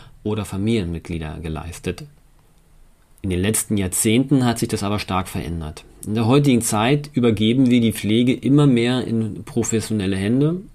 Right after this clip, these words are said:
zum Beispiel von ambulanten Pflegediensten, oder aber auch in die Obhut von entsprechenden Pflegeeinrichtungen. Dies entlastet uns im Alltag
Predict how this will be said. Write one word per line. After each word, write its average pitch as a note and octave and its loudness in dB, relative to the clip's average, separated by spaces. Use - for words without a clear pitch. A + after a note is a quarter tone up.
zum - -4
Beispiel F#2 -4
von F#2+ -4
ambulanten F#2 -2
Pflegediensten, B2 0
oder D3 6
aber C#3+ 6
auch C#3 4
in B2+ 2
die A#2+ 4
Obhut A#2 0
von A2+ -2
entsprechenden G#2+ -4
Pflegeeinrichtungen. D#2 -6
Dies C3+ 2
entlastet A2 0
uns E3+ 4
im D3 2
Alltag E3+ -2